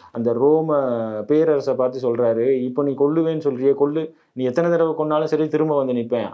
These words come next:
ஏன்னா, நான் தான் ராஜாதி ராஜா. நான் வந்து யூதருக்கு ராஜாவா, நான் இந்த வானத்தையும் பூமியும் படைத்த எல்லாருக்குமே மேல ராஜாதி ராஜாவா நான் தான் இருக்கேன்."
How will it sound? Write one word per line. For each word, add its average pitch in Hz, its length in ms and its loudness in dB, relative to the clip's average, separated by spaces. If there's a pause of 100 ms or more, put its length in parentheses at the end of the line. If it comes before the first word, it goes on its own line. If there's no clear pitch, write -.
ஏன்னா, 135 480 0
நான் 123 260 -2
தான் 135 140 0
ராஜாதி 120 460 0
ராஜா. 110 500 -2
நான் 123 340 -6
வந்து 143 440 -4 (300)
யூதருக்கு 147 440 2
ராஜாவா, 131 540 2
நான் 123 240 -4
இந்த 139 160 0
வானத்தையும் 131 760 -2
பூமியும் 135 400 -4
படைத்த 131 440 -2
எல்லாருக்குமே 156 1300 0
மேல 156 400 2
ராஜாதி 143 460 2
ராஜாவா 139 400 2
நான் 131 200 0
தான் 139 120 2
இருக்கேன்." 120 360 -4